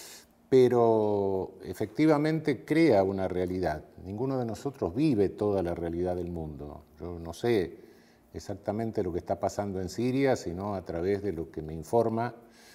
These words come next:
o de lo que veo en, en lo, la prensa o en los medios audiovisuales. De modo que no se trata de un mero,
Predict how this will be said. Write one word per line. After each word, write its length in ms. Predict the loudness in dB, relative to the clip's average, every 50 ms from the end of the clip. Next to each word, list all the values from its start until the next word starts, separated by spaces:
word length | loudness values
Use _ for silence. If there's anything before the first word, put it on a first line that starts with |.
| -20 _ _
o 60 | -8
de 80 | -6 -6
lo 140 | -6 -8 -8
que 140 | -6 -4 0
veo 460 | 2 4 4 6 4 4 2 -2 -6 -16 -20 -20 -20 _ _ -20 -14 -8
en, 580 | -6 -6 -6 -6 -8 -10 -12 -16 -16 -16 -18 -18 -18 -16
en 120 | -14 -14
lo, 80 | -14 -16 -18 -20 _ -20 -20 _
la 80 | -20 -8
prensa 720 | -4 0 2 2 2 0 -2 -2 0 0 0 0 -4 -10 -18 -14
o 220 | -10 -6 -6 -6 -8 -8
en 220 | -12 -10 -10 -8 -8
los 120 | -8 -8
medios 680 | -8 -6 -6 -4 -2 -2 -2 -2 -4 -6 -8 -12 -18 -20 -20 _ _
audiovisuales. 1000 | -18 -14 -8 -8 -6 -6 -6 -10 -12 -14 -16 -16 -16 -18 -20 -20 -20 -20 -20 _ _ _ _ -20 -20 -20 -20 -20 -20 -20 -20 -20 -20 -20 -20 _ _
De 80 | 0 2
modo 340 | 6 8 10 10 8 6 6
que 480 | 2 4 4 6 4 4 2 0 -4 -6
no 320 | -6 -4 -4 -2 -2 -2
se 140 | 0 0 2
trata 380 | 4 6 4 4 6 4 2 2
de 80 | 2
un 140 | 0 -2 -2
mero, 680 | -2 -2 0 0 2 2 2 0 0 -2 -4 -4 -6 -8